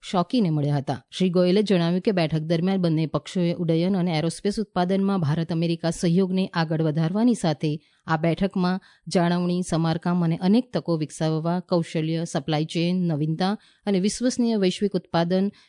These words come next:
એન્જિનિયરિંગ હબ તરીકે ભારતની ભૂમિકા વધારવા પર ધ્યાન કેન્દ્રિત કરતી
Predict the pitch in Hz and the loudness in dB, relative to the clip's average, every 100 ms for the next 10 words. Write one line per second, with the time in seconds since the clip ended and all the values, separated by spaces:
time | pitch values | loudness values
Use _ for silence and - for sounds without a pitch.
0 | - 196 175 185 180 175 135 214 - 185 | 0 2 4 4 2 2 2 0 0 -2
1 | 156 156 156 156 175 180 180 170 170 185 | -2 -2 -2 2 2 2 0 0 2 2
2 | 185 175 156 175 190 170 170 165 165 196 | 0 -2 0 -2 -2 -4 -4 -4 -2 -2
3 | 233 190 160 151 - 175 190 180 | -2 -4 -4 -4 -4 -4 -2 -4